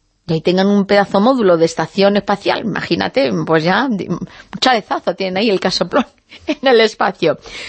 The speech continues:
Con lo cual, en el dos mil veintidós pretenden que ya esté construida. Si nada lo entorpece y todo funciona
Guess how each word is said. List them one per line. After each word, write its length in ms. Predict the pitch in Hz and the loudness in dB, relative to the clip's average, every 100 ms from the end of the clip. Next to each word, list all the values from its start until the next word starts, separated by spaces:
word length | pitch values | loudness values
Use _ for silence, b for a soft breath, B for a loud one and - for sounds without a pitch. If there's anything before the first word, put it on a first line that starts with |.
| B _ | B _
Con 160 | 269 254 | 0 2
lo 160 | 254 | 2
cual, 300 | 277 240 185 B B B - | 2 -2 -2 B B B -2
en 160 | 294 | 2
el 300 | 311 330 262 | 2 2 2
dos 260 | 247 226 240 | 2 2 4
mil 300 | 262 262 190 | 4 2 2
veintidós 960 | 185 180 165 165 160 269 466 - - _ _ _ _ _ | 2 0 0 0 2 0 0 -6 -10 _ _ _ _ _
pretenden 560 | 196 180 247 277 311 403 403 | 0 2 2 2 0 -2 -4
que 120 | - 202 | 0 4
ya 120 | 233 | 2
esté 320 | 233 339 339 | 0 -4 0
construida. 800 | 269 233 - 196 180 - - - _ _ _ _ B B B | 0 -2 -2 -2 0 -2 -6 -12 _ _ _ _ B B B
Si 240 | - 208 190 | -2 2 2
nada 360 | 220 220 214 | 2 0 0
lo 360 | 208 214 214 214 | 0 2 2 2
entorpece 720 | 208 226 220 294 320 - 392 | 0 0 0 0 -2 0 0
y 200 | 427 226 | 2 0
todo 260 | - 202 196 | 2 2 2
funciona 720 | 196 196 190 208 208 208 202 | 2 0 2 2 2 2 0